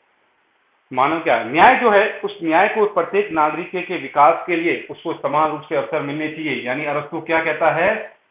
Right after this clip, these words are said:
कि मनुष्य को, मनुष्य को न्याय के अंदर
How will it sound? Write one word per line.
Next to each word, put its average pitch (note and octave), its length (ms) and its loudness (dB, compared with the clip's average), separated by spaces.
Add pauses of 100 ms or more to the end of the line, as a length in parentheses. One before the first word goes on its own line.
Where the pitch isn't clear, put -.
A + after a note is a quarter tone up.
कि D3+ 100 -8
मनुष्य E3 540 -4
को, E3+ 520 -2 (2500)
मनुष्य E3 400 -6
को F3+ 520 -4 (200)
न्याय D3 400 0 (2000)
के E3 160 -2
अंदर D#3 560 0